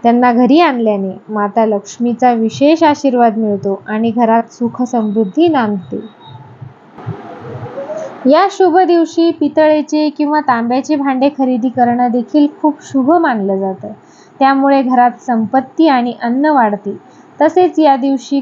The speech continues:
कवड्या खरेदी करून त्या लक्ष्मीच्या चरणी अर्पण केल्याने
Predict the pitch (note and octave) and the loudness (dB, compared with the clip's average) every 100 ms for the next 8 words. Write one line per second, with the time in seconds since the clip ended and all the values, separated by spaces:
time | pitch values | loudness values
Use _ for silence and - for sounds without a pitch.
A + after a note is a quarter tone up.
0 | - B3 A#3+ C#4 D#4 D4 C4+ A3 B3 C4 | -2 0 2 2 2 0 0 -2 -2 -2
1 | B3+ C4+ C4 C4+ C#4 A#3 G#3 - C4 C4+ | 0 0 -2 0 2 2 -2 -4 -4 2
2 | F4+ F4+ D4+ C#4 C#4+ B3+ A3 A3+ D4 D4+ | 2 2 0 0 0 0 0 0 0 0
3 | C#4+ A#3 G#3 G3 | 0 0 0 -2